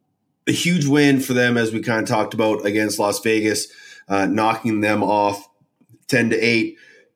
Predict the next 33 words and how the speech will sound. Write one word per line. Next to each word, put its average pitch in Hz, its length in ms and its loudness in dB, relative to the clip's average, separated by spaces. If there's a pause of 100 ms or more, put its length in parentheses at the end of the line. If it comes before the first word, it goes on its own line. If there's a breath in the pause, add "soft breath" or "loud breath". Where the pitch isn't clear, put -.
(200)
And 123 220 2
we've 120 160 0
touched 135 260 0
on 131 140 2
it 104 60 -2
before 127 420 0
with 117 140 -6
their 107 140 2
schedule 110 500 0
in 95 60 0
the 95 60 -2
front 107 280 -2
half, 104 220 0
how 101 280 0
such - 280 -4
a 98 60 -6
meat 104 220 -2
grinder. 98 360 -2
New 98 140 -2
York, 107 340 0
Toronto, 110 440 -2
Albany, 104 400 0
Halifax, 107 680 -2
New 107 80 -4
York 107 280 -2
again, 113 340 0
San 113 320 0
Diego, 113 460 2
and 104 100 0
then 110 100 0
Halifax 113 680 0
again. 92 260 -4
Like, 95 240 -6